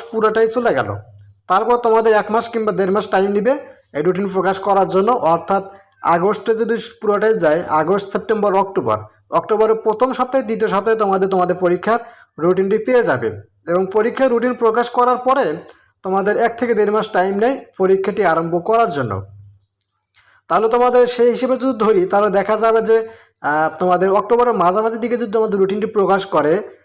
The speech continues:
এবং এক মাস টাইম নেয় কিংবা দেড় মাস টাইম নেয়, তাহলে দেখা যায় যে নভেম্বরের শেষের দিকেই হয় কিন্তু, ঠিক আছে? So তোমাদের পরীক্ষাটি আগামী নভেম্বরের শেষের দিকে না হলে তোমাদের, আহ, ডিসেম্বরের ফার্স্ট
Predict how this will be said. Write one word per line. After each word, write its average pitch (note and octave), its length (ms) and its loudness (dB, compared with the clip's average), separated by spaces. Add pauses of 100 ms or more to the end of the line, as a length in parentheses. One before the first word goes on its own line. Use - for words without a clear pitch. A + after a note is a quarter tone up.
(140)
এবং F3 280 -4
এক G#3+ 220 0
মাস A#3+ 200 0
টাইম G3+ 360 0
নেয় D#3 180 2
কিংবা F3+ 180 -4
দেড় F#3+ 220 0
মাস A3+ 260 0
টাইম G3+ 200 0
নেয়, D#3 140 0
তাহলে E3+ 200 0
দেখা F#3 240 0
যায় G#3 160 2
যে B3 140 -2 (380)
নভেম্বরের F#3+ 400 0
শেষের F#3+ 280 -2
দিকেই F3 200 0
হয় C3 200 0
কিন্তু, B2 220 -6
ঠিক G3+ 140 -2
আছে? A#3+ 280 -2 (500)
So B3 100 0
তোমাদের B3 300 2
পরীক্ষাটি A#3+ 500 0
আগামী G#3+ 300 0
নভেম্বরের G#3 480 0
শেষের G#3 320 -4
দিকে B3 280 -2
না A3 120 0
হলে G3 220 2
তোমাদের, G3 380 2 (440)
আহ, C#3+ 100 -6
ডিসেম্বরের G#3+ 600 0 (480)
ফার্স্ট - 420 -4